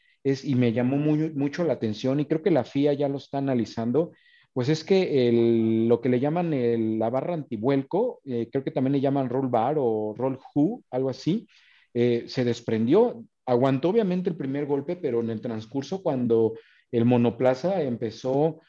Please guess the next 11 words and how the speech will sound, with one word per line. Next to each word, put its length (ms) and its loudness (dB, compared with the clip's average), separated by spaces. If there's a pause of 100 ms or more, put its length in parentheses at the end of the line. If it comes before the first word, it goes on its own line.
(180)
fueron 280 4
más 180 4
de 100 4
doscientos 540 0
veintitantos 680 -2
metros 360 0
lo 160 0
que 320 -2
ese 160 -6
monoplaza 560 -2
recorrió, 640 -2